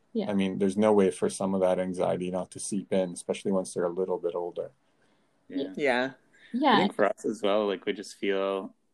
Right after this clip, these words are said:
Speaker 3: like, strangely anxious some days.
Speaker 1: Right.
Speaker 3: And I think just being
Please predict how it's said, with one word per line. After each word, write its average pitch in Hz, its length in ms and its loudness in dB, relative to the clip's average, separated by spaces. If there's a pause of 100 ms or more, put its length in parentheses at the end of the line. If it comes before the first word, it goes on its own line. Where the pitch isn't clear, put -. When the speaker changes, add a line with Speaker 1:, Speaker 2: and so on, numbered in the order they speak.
Speaker 3:
like, 107 160 -4
strangely 104 960 -2
anxious 95 500 -6
some - 460 -10
days. 90 580 -6
Speaker 1:
Right. 170 300 -6 (880)
Speaker 3:
And 101 160 -6
I 98 60 -6
think 104 200 -6
just - 200 -10
being 101 400 -4